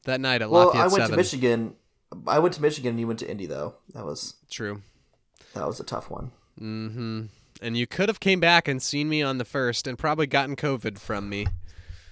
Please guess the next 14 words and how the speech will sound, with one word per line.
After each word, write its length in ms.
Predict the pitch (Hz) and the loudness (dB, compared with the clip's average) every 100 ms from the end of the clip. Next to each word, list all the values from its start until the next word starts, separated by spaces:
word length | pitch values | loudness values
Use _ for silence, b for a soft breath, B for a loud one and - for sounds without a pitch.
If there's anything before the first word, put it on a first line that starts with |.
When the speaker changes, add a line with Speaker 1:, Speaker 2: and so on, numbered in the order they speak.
| b b - - - - _ - | b b -20 -20 -20 -20 _ -4
Speaker 2:
And 180 | 127 123 | 2 4
I 80 | 120 | 6
didn't. 420 | 135 143 - - | 4 0 -6 -6
Speaker 1:
And 180 | 131 127 | -2 0
you 80 | 131 | 0
<laughs> 420 | 98 104 113 - | 0 2 2 6
did. 420 | 208 208 - 233 - | 6 6 4 2 6
So 160 | 240 | 4
probably 460 | 175 214 220 208 196 | 4 4 4 6 4
a 40 | |
good 160 | 165 160 | 4 0
choice. 440 | - 156 131 - - | 2 2 2 -4 2
Uh, 1300 | 294 339 175 180 - - - - 175 170 160 156 143 | 2 4 0 -2 -6 -8 -12 -2 2 6 6 6 6
yeah, 240 | 143 127 | 6 6